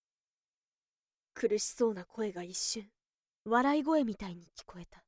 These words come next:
そうしたら、私は宙に浮いてた。ふわっと自分の体重がなくなった。違う。本当に浮いてる。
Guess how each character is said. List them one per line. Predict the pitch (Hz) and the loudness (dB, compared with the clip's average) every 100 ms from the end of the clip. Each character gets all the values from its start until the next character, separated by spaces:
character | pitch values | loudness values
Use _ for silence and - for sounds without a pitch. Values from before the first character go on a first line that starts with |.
| _ _ _ _ _ _ _ _ _ _ _ _ _ | _ _ _ _ _ _ _ _ _ _ _ _ _
そ | - - 185 | -12 -6 -6
う | 196 | -4
し | - | -6
た | 214 | -8
ら、 | 175 _ _ _ _ _ _ _ - | -10 _ _ _ _ _ _ _ -4
私 | 247 294 - 320 | -2 0 0 2
は | 330 | 2
宙 | - - 370 | 0 -2 0
に | 302 190 | 2 2
浮 | 208 | 0
い | |
て | - 262 | 0 -6
た。 | - _ _ _ _ _ _ _ _ _ _ _ _ _ _ _ _ - | -8 _ _ _ _ _ _ _ _ _ _ _ _ _ _ _ _ -2
ふ | 226 | 2
わ | 233 | 0
っ | _ _ _ - | _ _ _ -18
と | 180 | -16
自 | - 202 | -8 -6
分 | 220 220 | -4 -4
の | 220 | -6
体 | - 226 | -8 -8
重 | - 226 | -2 -2
が | 220 | -2
な | 196 | -4
く | 196 214 | -10 -12
な | |
っ | 214 _ | -14 _
た。 | - _ _ _ _ _ _ _ _ _ _ _ _ _ _ _ _ _ _ _ _ _ - - | -20 _ _ _ _ _ _ _ _ _ _ _ _ _ _ _ _ _ _ _ _ _ -12 -10
違 | 254 | -12
う。 | 233 240 _ _ _ _ _ _ _ _ 359 | -12 -16 _ _ _ _ _ _ _ _ -12
本 | 339 | -6
当 | 349 | -6
に | 320 - _ 370 | -6 -12 _ -2
浮 | 349 | -2
い | |
て | - | -2
る。 | 339 | -4